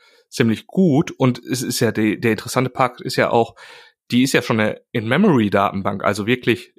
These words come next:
in Arbeitsspeicher geladen. Also das, was heutzutage als neue Hype für Performance und so weiter gefeiert wird,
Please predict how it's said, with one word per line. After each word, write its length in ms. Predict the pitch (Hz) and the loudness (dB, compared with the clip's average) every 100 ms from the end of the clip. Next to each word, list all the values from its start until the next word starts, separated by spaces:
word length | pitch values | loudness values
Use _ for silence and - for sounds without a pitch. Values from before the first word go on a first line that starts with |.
| - | -10
in 220 | 87 107 | -6 -2
Arbeitsspeicher 800 | 143 202 160 - - 110 107 104 | 0 2 2 0 -2 -2 -2 -4
geladen. 280 | 101 101 101 | -2 -2 -2
Also 260 | 104 107 | -2 -2
das, 260 | 101 139 - | -2 -2 -2
was 180 | 131 - | -4 0
heutzutage 640 | 139 143 139 - 135 131 | -2 0 -6 -2 -2 -2
als 220 | - - | -4 -4
neue 520 | 120 131 143 135 - | -2 2 2 0 -2
Hype 280 | - 131 - | -2 -2 -2
für 160 | - 123 | -6 -6
Performance 640 | - - 127 131 151 151 | -4 -2 0 2 0 -4
und 80 | 127 | -6
so 140 | 123 120 | -6 -6
weiter 260 | 123 123 | -4 -4
gefeiert 540 | 107 101 - 107 131 127 | -6 -8 -4 0 0 0
wird, 240 | 143 147 | -2 -2